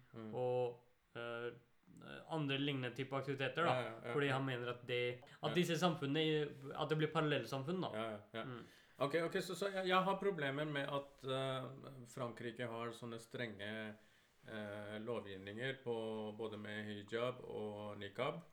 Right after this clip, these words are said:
Speaker 2: Mm.
Speaker 1: Eh, personlig så støtter jeg ikke bruk av niqab, men jeg synes ikke en stat skal blande seg inn i det.
Speaker 2: Mm.
Speaker 1: Sliter du i arbeidsmarkedet, så er det ditt problem, rett og slett. Men så har Frankrike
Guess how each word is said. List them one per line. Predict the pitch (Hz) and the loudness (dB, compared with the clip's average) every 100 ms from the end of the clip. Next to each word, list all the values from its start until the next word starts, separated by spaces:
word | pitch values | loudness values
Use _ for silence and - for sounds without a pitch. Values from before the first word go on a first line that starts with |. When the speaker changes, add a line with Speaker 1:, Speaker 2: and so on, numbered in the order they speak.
| 151 | -8
Speaker 2:
Mm. | 127 | -6
Speaker 1:
Eh, | 113 113 113 110 113 - _ _ - | -4 -4 -6 -8 -12 -20 _ _ -8
personlig | 117 110 104 110 | -6 -4 -6 -6
så | 120 | -8
støtter | 113 113 107 95 | -6 -6 -6 -8
jeg | 104 | -6
ikke | 117 | -6
bruk | 107 104 104 | -4 -6 -4
av | 110 110 | -4 -4
niqab, | 107 104 117 123 | -6 -6 -2 -2
men | 113 110 107 104 104 - | -2 -6 -6 -8 -12 -10
jeg | 110 | -6
synes | 110 107 | -6 -8
ikke | - 110 | -6 -6
en | |
stat | 107 107 104 107 | -4 -2 -2 -2
skal | 117 | -6
blande | 113 117 107 | -4 -4 -6
seg | 107 110 | -6 -8
inn | 110 | -6
i | |
det. | 123 131 | -4 -4
Speaker 2:
Mm. | 123 110 - _ _ - | -6 -12 -18 _ _ -14
Speaker 1:
Sliter | - 113 117 | -6 -4 0
du | 123 | 0
i | 117 | 2
arbeidsmarkedet, | 107 107 110 107 117 113 139 | 0 -2 -4 -4 -4 -2 -2
så | 123 | -2
er | 110 | -2
det | 110 | -4
ditt | 107 95 - | -6 -10 -8
problem, | 104 101 104 - - - | -6 -6 -8 -14 -20 -16
rett | - - | -14 -14
og | |
slett. | - 107 107 - - - - | -12 -10 -10 -18 -20 -20 -8
Men | 127 131 | -6 -4
så | - 131 | -4 -2
har | 113 120 | 2 0
Frankrike | 123 107 104 107 - | 0 -4 -4 -6 -2